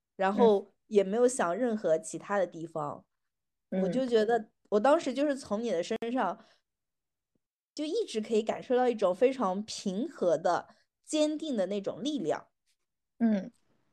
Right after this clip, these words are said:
Speaker 1: 嗯，然后因为，呃，比如我，或者其他的一些人，可能毕业以后非常地想去大城市工作，但是你就是，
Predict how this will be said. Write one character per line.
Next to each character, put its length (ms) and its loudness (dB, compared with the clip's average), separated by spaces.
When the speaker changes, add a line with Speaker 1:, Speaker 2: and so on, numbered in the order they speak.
Speaker 1:
嗯， 320 -8
然 200 2
后 380 6
因 140 0
为， 460 4
呃， 360 10
比 280 -6
如 320 6
我， 520 6
或 140 0
者 80 0
其 180 -2
他 120 4
的 80 6
一 60 2
些 200 4
人， 260 4
可 140 -4
能 160 -4
毕 120 -6
业 120 4
以 80 -4
后 260 2
非 200 -2
常 200 -6
地 140 -6
想 240 -8
去 360 -6
大 200 -4
城 200 -6
市 160 -8
工 280 -8
作， 340 -2
但 140 2
是 140 0
你 200 -2
就 260 2
是， 340 2